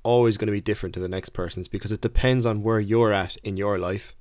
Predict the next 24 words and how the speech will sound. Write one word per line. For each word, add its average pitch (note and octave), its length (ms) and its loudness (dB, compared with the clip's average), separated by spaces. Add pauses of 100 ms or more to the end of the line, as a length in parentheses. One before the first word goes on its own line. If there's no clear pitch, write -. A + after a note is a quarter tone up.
(160)
But B2 160 4
in A#2+ 120 4
order D3+ 340 2
to C#3 100 2
actually B2 260 2
have A2+ 240 0
balance, F2 300 -4
you A#2 80 0
need A#2+ 80 0
to A#2+ 60 -2
know A2 160 2
the G2+ 100 0
extreme G2+ 500 0
of F#2+ 140 -10
doing F#2+ 220 -2
too A2 260 0
much G2+ 440 -2
and G2 100 -6
the F#2 40 -6
consequences G2+ 680 -2
of F2 160 -14
doing F2+ 240 -2
too G2 180 -2
little. F#2 260 0